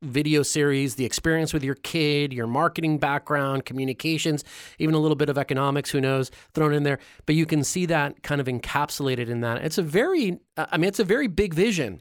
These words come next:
right? But it's a very important one, um, in particular because of the moment,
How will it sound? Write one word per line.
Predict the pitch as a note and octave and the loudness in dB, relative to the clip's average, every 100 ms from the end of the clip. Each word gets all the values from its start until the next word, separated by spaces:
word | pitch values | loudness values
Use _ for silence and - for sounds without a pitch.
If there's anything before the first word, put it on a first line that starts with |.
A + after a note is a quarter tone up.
| _ D3 | _ -2
right? | C#3 D#3 G3 - _ _ _ _ _ - | 2 2 -2 -8 _ _ _ _ _ -2
But | C#3+ | 2
it's | D3+ D#3+ | 2 0
a | |
very | C#3 E3+ F#3 | 0 2 0
important | C3+ B2+ - D#3 F3+ C#3+ G#2+ | -2 -6 0 0 2 -2 -2
one, | G2 F2+ F2+ - _ _ _ _ _ _ | -4 -6 -12 -18 _ _ _ _ _ _
um, | B2 B2 A#2+ A#2+ A2+ - _ | 0 2 2 0 -4 -8 _
in | D3 | -2
particular | C#3+ D3+ - F#3 F3+ D#3 | 0 0 -2 0 2 2
because | B2 C3 - D#3+ D3+ C#3 | 0 -4 0 2 2 0
of | - C#3+ B2+ A#2 | -2 -4 -2 -2
the | |
moment, | B2 C3 C#3+ C3 A2+ | 0 2 2 2 -2